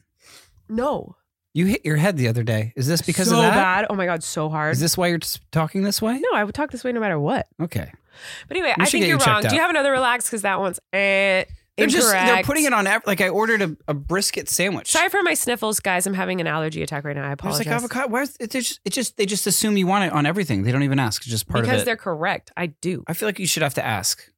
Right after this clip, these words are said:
Speaker 2: 'cause it's, it's a, I think it's
Speaker 1: No,
Speaker 2: extreme. I think
Speaker 1: because
Speaker 2: it, it's an extreme condiment to
Speaker 1: it
Speaker 2: just put
Speaker 1: upsets
Speaker 2: mashed
Speaker 1: me.
Speaker 2: avocado. I get it. It grows on trees.
Speaker 1: No, because you
Speaker 2: in
Speaker 1: know
Speaker 2: this
Speaker 1: what?
Speaker 2: state.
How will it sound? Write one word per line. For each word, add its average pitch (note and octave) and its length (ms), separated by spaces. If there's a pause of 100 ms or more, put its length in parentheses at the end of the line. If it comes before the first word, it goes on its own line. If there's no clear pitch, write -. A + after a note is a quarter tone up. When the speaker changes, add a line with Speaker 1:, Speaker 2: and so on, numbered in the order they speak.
(140)
Speaker 2:
'cause C#3+ 120
it's, D3+ 160
it's D#3+ 260
a, C#3 240 (320)
I D3+ 80
think F#3 140
it's - 80
Speaker 1:
No, D3+ 60
Speaker 2:
extreme. E3+ 580 (260)
I G3+ 80
think C#4 160
Speaker 1:
because C4 100
Speaker 2:
it, - 60
it's B3+ 120
an A#3+ 100
extreme B3 720
condiment E3+ 640 (220)
to - 80
Speaker 1:
it - 40
Speaker 2:
just D#4+ 220
put A3 120
Speaker 1:
upsets F4+ 160
Speaker 2:
mashed F#3+ 300
Speaker 1:
me. A3 60
Speaker 2:
avocado. F3+ 340
I F3 40
get E3 220
it. G3 80
It D#3+ 60
grows E3 240
on C#3+ 140
trees. C#3 480
Speaker 1:
No, G#3+ 300
because G#3+ 260
you G#3+ 60
Speaker 2:
in A3 40
Speaker 1:
know - 120
Speaker 2:
this B3+ 100
Speaker 1:
what? D4 100
Speaker 2:
state. - 680